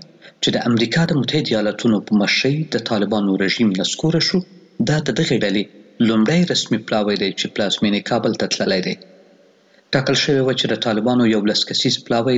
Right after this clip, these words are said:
د خپلو زندانیانو د خوشي کولو لپاره کابل ته لاړ شي. خو د دې ډلې ویاند ذبیح الله مجاهد وایي چې د کورونا ویروس له ویرې دا هیات درې تنو ته راکم شو. مجاهد په ټویټر کې لیکلي دي چې د طالبانو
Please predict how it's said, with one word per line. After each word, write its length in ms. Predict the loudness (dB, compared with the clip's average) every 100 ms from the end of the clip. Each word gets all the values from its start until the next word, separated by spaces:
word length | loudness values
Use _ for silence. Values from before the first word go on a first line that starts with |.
| 0
د 80 | -2
خپلو 240 | 0 0 2
زندانیانو 580 | 0 0 0 2 2 0
د 80 | -2
خوشي 200 | -4 -4 0
کولو 260 | 0 2 0
لپاره 280 | -2 -2 -2
کابل 240 | -2 0 0
ته 80 | 2
لاړ 220 | 0 0 -4
شي. 160 | -6 -14 -20 _ _ -20 -18 -12
خو 80 | -4 0
د 20 | 0
دې 80 | 0 0
ډلې 160 | 0 2
ویاند 320 | 0 0 -2
ذبیح 260 | -2 0 0
الله 200 | 0 0
مجاهد 420 | -2 -2 -2 0
وایي 160 | 0 -2
چې 380 | -6 -18 -6 -4
د 100 | -2
کورونا 300 | 0 2 2
ویروس 400 | 2 2 0 0
له 60 | 0 2
ویرې 200 | 2 2
دا 80 | 0 0
هیات 260 | 2 0 -4
درې 480 | -6 -2 0 0 0
تنو 240 | -2 -2
ته 120 | 0 -2
راکم 280 | -2 -2 -2
شو. 80 | -4 -8 -20 -20 _ _ _ _ _
مجاهد 380 | 0 2 0 -2 -2
په 140 | -2
ټویټر 320 | 0 2 0 -2
کې 80 | 0 0
لیکلي 280 | 0 0 0
دي 100 | -4 -8 -20 -8
چې 100 | -2
د 100 | -2 -2
طالبانو 360 | -2 0 0